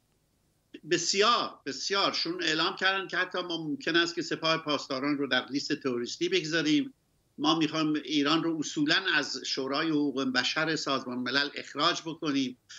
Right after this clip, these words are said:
بعد یه لیست دادن از اسامی که اینها نمیتونن به آلمان بیان و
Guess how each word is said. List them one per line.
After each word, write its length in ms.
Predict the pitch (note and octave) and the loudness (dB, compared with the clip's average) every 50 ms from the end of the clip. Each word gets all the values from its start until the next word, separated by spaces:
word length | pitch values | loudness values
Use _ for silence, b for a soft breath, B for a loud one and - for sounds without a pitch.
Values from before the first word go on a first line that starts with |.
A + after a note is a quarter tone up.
| B B | B B
بعد 220 | - E3 E3+ E3 F3+ | 0 0 0 0 -2
یه 60 | F#3+ | -2
لیست 480 | F#3+ F#3 E3+ G#3 A#3+ G#3+ - - - - | -2 0 0 2 2 2 0 0 0 0
دادن 280 | F3 D#3 D#3+ D#3 D3+ | 2 2 2 2 2
از 200 | D3+ D3 C#3+ C3+ | 2 0 0 0
اسامی 520 | C#3+ C#3 - - D#3 C#3+ C#3+ D3+ E3+ F3+ F3 | -2 -4 -2 0 0 0 0 0 -2 -4 -4
که 120 | - E3+ | -2 0
اینها 240 | D3+ C#3+ C#3+ D#3 E3 | 0 2 2 2 2
نمیتونن 720 | E3+ F3+ G3 G#3+ G3 F#3 E3 - F3 D#3+ D#3 D3+ C#3+ C3+ | 2 2 2 2 0 0 -2 -2 0 2 2 2 2 2
به 100 | C#3+ C3+ | 2 2
آلمان 440 | C3 C#3 C#3 C3 C#3 C#3 C3+ B2+ B2+ | 2 2 2 2 0 0 0 -2 -2
بیان 360 | C3+ C3+ C#3 C3 B2+ B2 - - _ _ _ _ _ - | -2 -2 0 0 -2 -4 -6 -10 _ _ _ _ _ -2
و 140 | D3 C#3 | 2 4